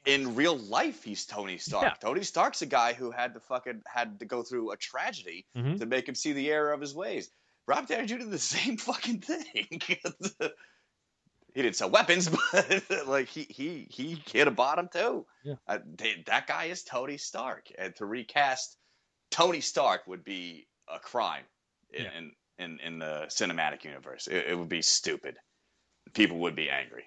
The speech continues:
Speaker 2: Absolutely. I, I, I mean, it doesn't matter. They're gonna go see the fucking movie anyway.
Speaker 1: Yeah.
Speaker 2: But you're gonna, they're, they're gonna catch all the possible shit that they, that they can.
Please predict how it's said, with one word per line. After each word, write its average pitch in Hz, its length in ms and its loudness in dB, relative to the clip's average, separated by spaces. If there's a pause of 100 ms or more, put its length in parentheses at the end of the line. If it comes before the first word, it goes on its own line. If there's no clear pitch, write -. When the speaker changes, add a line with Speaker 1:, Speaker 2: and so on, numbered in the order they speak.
Speaker 2:
Absolutely. 76 520 -4
I, 78 240 -2
I, - 80 -4 (120)
I - 40 -10
mean, 78 260 -10 (160)
it 120 80 6
doesn't 98 220 6
matter. 92 220 8
They're 95 100 2
gonna 90 160 0
go 90 80 -2
see 92 160 -4
the - 80 -10
fucking - 280 -4
movie 82 220 -2
anyway. 78 400 -2
Speaker 1:
Yeah. 127 80 -12 (320)
Speaker 2:
But - 180 0
you're 190 120 -4
gonna, 98 260 0
they're, 104 220 -2
they're 123 160 2
gonna - 180 -8
catch - 400 -8 (140)
all 87 220 0
the 90 100 -6
possible 92 420 0
shit - 220 -6
that 104 80 -10
they, - 80 -10 (140)
that 120 100 -12
they - 80 -4
can. 143 340 -4